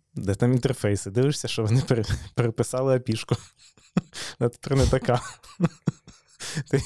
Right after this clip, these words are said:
його починаєш переписувати, цей код.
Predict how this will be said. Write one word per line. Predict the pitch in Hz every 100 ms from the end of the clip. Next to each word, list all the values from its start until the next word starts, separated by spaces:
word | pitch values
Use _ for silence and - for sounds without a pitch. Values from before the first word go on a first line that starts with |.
| -
його | 156
починаєш | 147 139 147 139 147 - - - - -
переписувати, | - 135 127 127 - 123 120 113
цей | - 117
код. | - 104